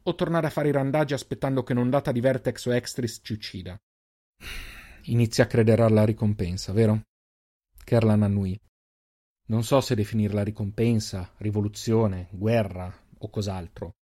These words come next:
ma stai certo che accadrà qualcosa. Io voglio coprirmi le spalle, se posso." Di nuovo silenzio, mentre entrambi riflettevano.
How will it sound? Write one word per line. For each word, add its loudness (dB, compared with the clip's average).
ma -4
stai -6
certo -2
che -8
accadrà -8
qualcosa. -12
Io 2
voglio -2
coprirmi -2
le 0
spalle, -10
se -14
posso." -14
Di -2
nuovo 2
silenzio, -6
mentre -2
entrambi -2
riflettevano. -6